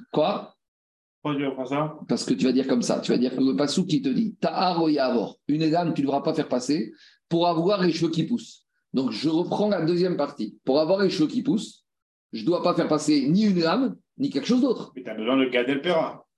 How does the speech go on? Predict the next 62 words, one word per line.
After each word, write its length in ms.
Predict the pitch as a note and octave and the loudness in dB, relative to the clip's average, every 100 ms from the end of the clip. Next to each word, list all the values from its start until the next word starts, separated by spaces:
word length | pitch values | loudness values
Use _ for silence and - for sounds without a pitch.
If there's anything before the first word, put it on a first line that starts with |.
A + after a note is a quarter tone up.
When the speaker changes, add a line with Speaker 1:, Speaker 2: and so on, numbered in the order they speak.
| _ | _
Speaker 2:
Si 120 | C3 | -4
Speaker 1:
J'ai 60 | |
Speaker 2:
t'as 100 | - | 0
pas 60 | B2+ | 2
Speaker 1:
besoin 180 | B2 F3 | 4 4
de 80 | F3+ | 4
Speaker 2:
ça 60 | |
Speaker 1:
Gadel 260 | E3+ G3 F#3+ | 4 2 0
Pera. 240 | E3 - - | -2 -2 -2
Mais 80 | |
attends, 260 | C3+ D#3+ - C#3+ | -2 -2 -2 -2
euh, 100 | - | -2
en-, 200 | - - | -2 -2
t'attends 280 | D#3+ - C3+ | -2 0 0
cinq 200 | - G3+ | 0 2
minutes. 380 | F#3+ D#3+ F3 - _ _ _ | 4 2 0 -6 _ _ _
Je, 160 | B2+ D3+ | -2 -2
peut-être 400 | B3+ E3 E3+ - | 0 -2 0 0
tu 120 | D#3 | 2
veux 300 | D3+ D#3 B2+ | 4 4 2
limite 240 | D#3 E3 D#3+ | 0 -2 0
faire 120 | D#3 | 0
une 140 | D3+ | 2
question, 320 | C#3+ D3+ - F3+ | 0 -2 0 0
on 40 | |
va 60 | D3 | 2
y 80 | |
arriver. 360 | C#3+ C3+ G#2+ G2 - | 2 0 -2 -4 -4
Mais 260 | D3 D#3 - | -2 -2 -2
à 120 | D#3+ | -2
ce 140 | - | -2
stade-là, 560 | E3 F3+ D#3 C#3+ F3 - | 0 0 0 0 -2 -4
on 120 | C#3+ | -2
a 80 | D#3 | -2
compris 260 | D#3 E3 F#3 | 0 -2 -2
que 60 | |
pour 120 | F3 D3+ | -2 -2
Rabbi 180 | E3 E3+ | 0 0
Yoshia, 500 | E3 E3 C#4 - - _ _ _ _ - | 0 0 -2 -2 -6 _ _ _ _ -2
le, 480 | D#3 F3 F3 D#3 - | 2 4 4 2 2
la 180 | D3 F#3 | 2 4
notion 480 | G3+ - A3+ G3+ | 2 0 0 0
de 220 | E3+ E3+ D#3 | 0 0 0
Gadel 480 | F#3+ F3+ F#3+ F3+ | 0 0 0 -2
Pera, 400 | F3 E3 D#3+ C3 - | -2 0 0 -2 -4
avoir 340 | D#3 D#3 F3 D3+ | -2 0 0 0
les 120 | D3+ | -2
cheveux 180 | D3 D#3 | -2 -4
qui 160 | C#3 | -4
poussent, 420 | - A#3 C4 - - _ _ - | -2 -2 -2 -8 -20 _ _ -4
elle 160 | E3+ | -2
vient 180 | E3+ B3 | 2 0
te 100 | B3 | 0
dire 320 | A3+ A3 C4 - | 0 0 0 -2
que 80 | |
tu 160 | G3+ G3+ | -4 -2
ne 40 | |
dois 300 | G3 G#3+ G#3+ | 0 -2 -2
pas 220 | B3 A#3 A3 G#3+ | 0 0 0 -2
avoir 440 | G3 F#3+ F#3+ F#3+ E3 | -2 -2 0 0 0
la 160 | E3 E3 | 0 2
lame, 340 | E3 F3 A3 | 0 0 -4